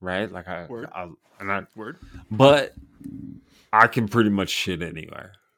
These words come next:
Speaker 1: Like, j-, at the, the gro-, if I got shit at a grocery store, I'm shitting at the grocery store. If I got shit at a seven eleven, I'm sh-, shitting at a seven eleven. Donut shop, well, I gotta take a shit, I gotta take a shit.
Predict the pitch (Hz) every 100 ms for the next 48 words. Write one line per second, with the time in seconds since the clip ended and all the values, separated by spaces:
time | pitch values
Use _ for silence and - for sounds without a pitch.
0 | _ _ _ - 101 92 82 80 _ _
1 | _ _ _ _ _ - 104 104 64 92
2 | 101 - - 101 - - - 101 - 120
3 | - 101 113 117 113 - 117 104 98 110
4 | 107 101 - 107 95 - 95 82 - 87
5 | 85 - - 90 87 101 98 101 127 113
6 | 104 101 113 107 107 107 101 95 104 101
7 | 101 - 135 123 117 120 110 101 98 98
8 | 110 120 113 - 127 123 - - 110 95
9 | 107 120 139 117 - 135 120 117 107 92
10 | - -